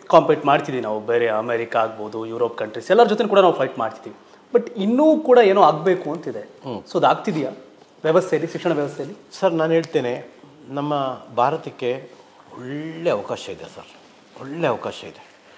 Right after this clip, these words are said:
Speaker 2: ಯಾರು ಏನು ಬೇಕಾದ್ರೂ ಅಂದ್ಕೊಳ್ಳಿ, ನನಗಂತೂ ತುಂಬ positive ಹೋಪ್ ಇದೆ ನನಗೆ. ನಮ್ಮ ದೇಶ ಭಾಳ ಬೆಳೀಲಿಕ್ಕೆ ಅವಕಾಶ ಇದೆ. ಒಂದೇ ಒಂದು ನಾವು ಮಾಡ್ಕೊಳ್ಳೋದಿರ್ತಕ್ಕಂಥ ಸ್ವಲ್ಪ ಬದಲಾವಣೆಗಳು ಮುಖ್ಯ.
Speaker 1: ಏನ್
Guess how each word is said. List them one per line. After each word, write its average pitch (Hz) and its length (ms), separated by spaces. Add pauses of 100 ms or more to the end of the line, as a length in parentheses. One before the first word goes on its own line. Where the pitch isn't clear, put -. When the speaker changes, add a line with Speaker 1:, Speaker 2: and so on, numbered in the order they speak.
(180)
Speaker 2:
ಯಾರು 117 240
ಏನು 123 240
ಬೇಕಾದ್ರೂ 123 340
ಅಂದ್ಕೊಳ್ಳಿ, 98 500 (840)
ನನಗಂತೂ 139 540
ತುಂಬ 151 720
positive 110 560
ಹೋಪ್ - 340
ಇದೆ 98 120
ನನಗೆ. 87 300 (640)
ನಮ್ಮ 117 200
ದೇಶ 117 260 (640)
ಭಾಳ - 180
ಬೆಳೀಲಿಕ್ಕೆ 107 440
ಅವಕಾಶ - 300
ಇದೆ. - 380 (400)
ಒಂದೇ 185 220
ಒಂದು 147 360 (460)
ನಾವು 160 180
ಮಾಡ್ಕೊಳ್ಳೋದಿರ್ತಕ್ಕಂಥ 160 1040
ಸ್ವಲ್ಪ 262 640
ಬದಲಾವಣೆಗಳು 151 800
ಮುಖ್ಯ. 92 300
Speaker 1:
ಏನ್ - 760